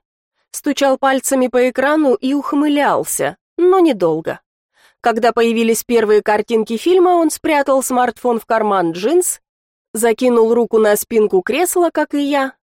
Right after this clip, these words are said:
погрузился в анонсируемую многими сми нашумевшую итальянскую драму. Лично меня фильм захватил. Сюжет нереальный, страстный, лютый накал страстей.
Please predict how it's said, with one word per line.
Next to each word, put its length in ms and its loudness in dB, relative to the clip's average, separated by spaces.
погрузился 840 -2
в 60 -2
анонсируемую 1040 0
многими 560 0
сми 440 -4
нашумевшую 920 -2
итальянскую 840 -2
драму. 500 -6
Лично 540 0
меня 360 4
фильм 320 0
захватил. 800 -4
Сюжет 640 0
нереальный, 840 2
страстный, 920 0
лютый 460 2
накал 400 0
страстей. 800 -4